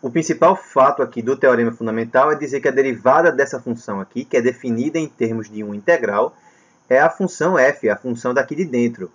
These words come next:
só que com x no lugar do t. Repara que a variável da função φ é o x, certo? É o,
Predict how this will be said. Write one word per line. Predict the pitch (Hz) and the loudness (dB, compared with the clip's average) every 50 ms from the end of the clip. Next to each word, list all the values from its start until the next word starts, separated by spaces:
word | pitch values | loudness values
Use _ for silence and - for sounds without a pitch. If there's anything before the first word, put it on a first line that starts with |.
| _ _ _ _ _ _ _ _ _ _ | _ _ _ _ _ _ _ _ _ _
só | _ - 123 117 | _ -6 -6 -4
que | - 131 | -4 -6
com | 120 160 160 | -6 -6 -6
x | - - 123 120 127 156 160 - - _ _ _ _ _ _ _ | -6 -2 0 0 0 -2 -6 -12 -18 _ _ _ _ _ _ _
no | - 117 120 120 120 127 139 | -6 -4 -2 0 2 2 4
lugar | 147 147 123 110 110 113 123 147 165 - _ _ | 4 4 4 4 4 4 2 0 0 -6 _ _
do | 165 180 | -8 -8
t. | - - 113 101 | -4 0 0 0
Repara | 92 95 95 - - 107 110 117 | 0 -2 -6 -2 0 2 2 2
que | 117 - 120 | 2 0 0
a | 120 120 120 - - _ _ _ _ - _ _ _ | 2 2 0 -2 -6 _ _ _ _ -20 _ _ _
variável | 110 107 104 123 127 131 127 117 110 123 143 - 151 | -14 -2 0 0 2 4 4 4 4 4 2 0 0
da | 123 120 | 0 0
função | 117 120 123 117 - 123 104 98 | -2 -2 -6 -8 -6 -8 -8 -8
φ | - _ - _ - 113 117 147 190 - - | -10 _ -20 _ -6 -6 -4 -4 -4 -6 -4
é | - 113 | -2 -2
o | 143 185 | -2 -2
x, | 180 - - - 117 107 98 - | -4 -10 -10 -8 -8 -8 -8 -10
certo? | - - 95 92 - _ 107 | -8 -8 -8 -8 -6 _ -2
É | 107 | 0
o, | 110 117 123 135 | 0 0 -2 -6